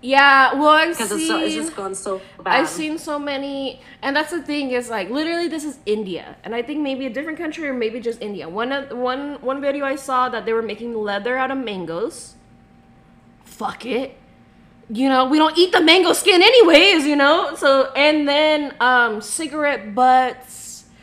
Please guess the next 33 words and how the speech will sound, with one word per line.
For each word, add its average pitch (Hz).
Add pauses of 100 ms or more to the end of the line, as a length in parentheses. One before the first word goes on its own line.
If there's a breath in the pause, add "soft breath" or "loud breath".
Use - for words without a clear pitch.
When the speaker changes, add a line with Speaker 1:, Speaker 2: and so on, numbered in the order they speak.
(200 loud breath)
Speaker 1:
were 233
being 247
made 233
into 254 (200)
plastic 214
or 320
something 330
like 339
that. 339
I 269
could 339
be 302
wrong, 254
but 240
they're 269
making 285
cigarette 269
butts 247 (440 loud breath)
into 254
something, 262
maybe 320
even 349
textile 262
as 214
well. 202 (200 loud breath)
So 269
basically, 294
they 254
would 247
pick 262
up 320
cigarette 226
butts. -